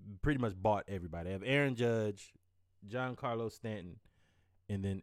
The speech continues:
everybody else. Um,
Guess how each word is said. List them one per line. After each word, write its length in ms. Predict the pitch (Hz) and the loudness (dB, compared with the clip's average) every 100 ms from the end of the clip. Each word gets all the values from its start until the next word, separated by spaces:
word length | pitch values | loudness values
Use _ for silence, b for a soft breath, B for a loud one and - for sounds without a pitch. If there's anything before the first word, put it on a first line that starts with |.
| - | -2
everybody 480 | 110 110 95 87 65 | -2 0 -2 -4 -6
else. 240 | - - _ _ _ _ _ _ _ _ _ _ _ - - _ | -12 -20 _ _ _ _ _ _ _ _ _ _ _ -20 -20 _
Um, 600 | 113 113 110 101 92 87 | 4 6 6 4 0 -6